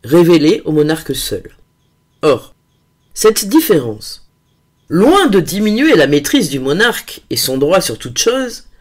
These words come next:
ne fait que l'augmenter, au contraire. Quant au peuple qui vit sous l'un ou l'autre de ces gouvernements, il est également sujet dans l'un et dans l'autre et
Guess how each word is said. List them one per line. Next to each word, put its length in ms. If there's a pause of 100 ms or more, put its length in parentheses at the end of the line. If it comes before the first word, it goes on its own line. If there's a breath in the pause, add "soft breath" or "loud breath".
(300)
ne 120
fait 200
que 100
l'augmenter, 720
au 80
contraire. 520 (800)
Quant 200
au 80
peuple 400
qui 180
vit 200
sous 180
l'un 180
ou 100
l'autre 340
de 100
ces 160
gouvernements, 640 (640)
il 120
est 140
également 360
sujet 420
dans 220
l'un 400
et 80
dans 160
l'autre 560 (280 soft breath)
et 140